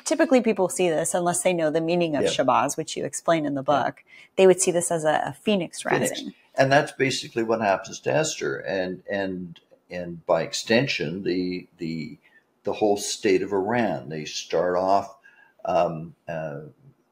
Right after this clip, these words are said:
Speaker 2: absolutely crushed, and then they rise to the situation. Now, in, in Iran's case, that's not something we want,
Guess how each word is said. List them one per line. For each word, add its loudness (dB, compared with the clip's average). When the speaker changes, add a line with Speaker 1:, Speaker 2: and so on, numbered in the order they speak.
Speaker 2:
absolutely 0
crushed, 0
and -6
then -2
they -2
rise -2
to -4
the -4
situation. -4
Now, -10
in, 0
in -10
Iran's 2
case, -4
that's -2
not 0
something -8
we -6
want, 0